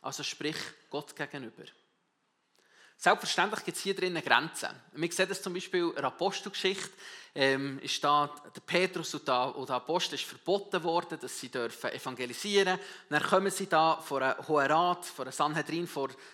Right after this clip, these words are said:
ihrer geistlichen Autorität eigentlich, und die sagen, "Ihr dürft nicht mehr evangelisieren." Und sie sagen, "Ja, wem müssen wir denn mehr gehorchen? Mensch oder Gott?"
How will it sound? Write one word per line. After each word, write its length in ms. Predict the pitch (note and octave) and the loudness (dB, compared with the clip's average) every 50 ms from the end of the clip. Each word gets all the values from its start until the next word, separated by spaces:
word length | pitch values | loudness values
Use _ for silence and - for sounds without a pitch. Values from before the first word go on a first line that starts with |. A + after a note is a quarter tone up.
| - _ | -12 _
ihrer 380 | - F#3 F#3+ G3 F#3 F3 F3 - - - - - - | 6 8 8 8 8 6 6 4 2 -2 -10 -2 4
geistlichen 420 | F3 E3+ F3+ - - F#3+ E3 - | 4 4 4 4 2 -2 0 0
Autorität 720 | D3+ D3 C#3+ - D3+ C#3+ - - D#3 D3 E3+ F#3+ F#3 - F#3 | 0 0 0 -2 -6 -4 2 6 8 10 10 10 8 6 4
eigentlich, 420 | E3+ E3+ E3+ E3 F3+ E3+ D#3+ - | 4 4 4 2 0 -2 -2 -2
und 120 | D3 B2+ | -4 -10
die 40 | C#3+ | -6
sagen, 240 | - - C3 C#3+ D3+ | -2 0 0 0 -2
"Ihr 100 | - - | -4 -2
dürft 260 | - C#3 C3 - - | -2 -2 -2 -2 -2
nicht 120 | A#3 C#4 C4 | -2 0 2
mehr 140 | B3 A#3+ | 2 2
evangelisieren." 720 | - A#3 A3 G3 G#3+ A3 A3+ A3 - A3 G#3 G#3 G#3 G3+ G3 - - - - - | 2 2 0 0 2 2 0 0 0 0 4 4 4 4 4 0 -6 -12 -12 -10
Und 140 | E3 D#3+ | -6 -4
sie 60 | F#3+ F#3 | -2 -2
sagen, 220 | - F3 D#3 D#3 | -2 -2 -2 -4
"Ja, 140 | D3+ D#3+ - | -6 -6 -6
wem 260 | D#3 D3+ D#3+ D#3 G3+ | -6 -8 -8 -10 -8
müssen 280 | B3 C#4 - - C#4 C#4+ | -8 -6 -4 -4 -4 -4
wir 80 | C4 | 0
denn 140 | - C#4 C4 | 0 2 4
mehr 180 | C#4+ D4 D4+ D4 | 6 6 4 4
gehorchen? 460 | - - D#4+ C4+ F#3 - - - - - - - - | 6 6 6 6 6 2 -2 -6 -6 -6 -8 -8 2
Mensch 600 | E3+ F#3 A3 B3+ D4+ E4+ E4 - - - - - - - - - _ _ _ _ _ _ _ _ _ | 8 10 10 10 10 6 6 4 4 4 2 0 -4 -14 -20 -20 _ _ _ _ _ _ _ _ _
oder 220 | - C4 C4 C4+ - | 4 6 6 6 4
Gott?" 420 | - B3 D#3 - - - - - | 2 2 2 0 -2 -14 -18 -18